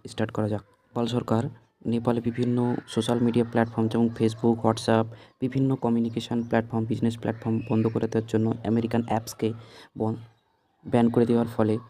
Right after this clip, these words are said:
নেপালের যে ইউথ, যারা ইন্টারনেট দুনিয়ায় জন্মগ্রহণ করেছেন, অর্থাৎ Gen Z নামে পরিচিত, Gen Z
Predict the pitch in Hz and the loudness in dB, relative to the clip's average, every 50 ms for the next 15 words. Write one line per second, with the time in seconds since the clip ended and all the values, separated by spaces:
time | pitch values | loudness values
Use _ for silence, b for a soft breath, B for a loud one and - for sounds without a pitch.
0 | _ _ _ _ _ _ _ _ _ _ _ _ _ _ _ _ _ _ - 123 | _ _ _ _ _ _ _ _ _ _ _ _ _ _ _ _ _ _ -4 -2
1 | 120 120 127 120 127 127 123 - 127 117 - - 110 117 120 117 113 113 - - | 2 2 2 2 2 0 0 0 0 0 0 0 0 0 0 0 -4 -6 -10 -18
2 | _ _ _ - - 120 117 117 120 120 117 - _ _ _ _ - 113 113 - | _ _ _ -10 -6 -4 -2 -2 -2 -2 -4 -8 _ _ _ _ -4 -2 0 0
3 | 123 117 131 123 123 123 120 - 123 120 120 120 117 113 - 120 113 113 113 113 | 2 2 2 2 2 0 0 0 0 0 2 0 -2 0 4 6 6 6 6 4
4 | 113 117 113 117 113 113 113 117 123 117 - - - 120 113 113 - 113 113 113 | 2 0 -2 0 0 0 0 0 0 0 0 0 2 0 0 2 2 4 4 4
5 | 120 117 120 117 117 117 - 113 110 - - - 117 113 117 - 117 113 117 113 | 4 2 2 0 0 0 -2 -4 -4 -2 -2 0 0 0 0 2 2 2 2 2
6 | 117 | 2